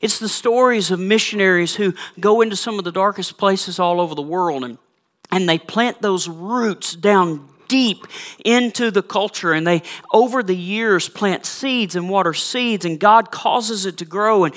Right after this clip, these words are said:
sometimes they see fruit immediately, sometimes they don't see fruit for a long time, and it's even a next missionary unit that comes in to see the fruit.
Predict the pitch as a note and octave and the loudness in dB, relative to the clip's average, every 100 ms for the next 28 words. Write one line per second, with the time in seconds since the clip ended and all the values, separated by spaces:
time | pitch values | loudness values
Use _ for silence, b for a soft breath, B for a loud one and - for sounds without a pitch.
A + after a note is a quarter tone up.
0 | B B - B3+ B3+ C4 A#3+ A3 F#3 - | B B -2 -2 0 -2 0 -2 -4 -4
1 | G3+ - G#3+ G#3 E3+ F#3 C4+ C4 - F#3+ | -6 -2 0 2 0 0 0 0 0 0
2 | D#3+ A#3+ A#3+ B3 A#3 A#3 A3 G#3+ - B3 | -2 -4 -4 -4 -2 0 0 -2 -6 -6
3 | G#3+ - B3+ B3+ - A3 F#3 F#3+ A3 B3 | -6 0 0 0 -2 0 2 0 -2 -2
4 | B3+ A#3+ G#3+ A#3+ B3 A3 D#3 B B - | -2 -4 -2 2 4 2 0 B B 0
5 | G#3+ G3 A#3+ B3 C4 B3 A3 A3 B3+ A#3+ | 0 0 -2 0 2 2 2 2 2 2
6 | - - A3 G#3 - G#3 G3 F#3 F#3 F#3 | -2 -6 -4 -2 -2 -2 0 2 0 -2
7 | E3+ - - B3+ B3 A3 A#3+ A3+ F#3 - | -2 -6 -6 -4 -4 -4 -2 -2 -2 -2
8 | B3+ A#3 G3 - C4 G#3 | -4 -2 -2 0 2 2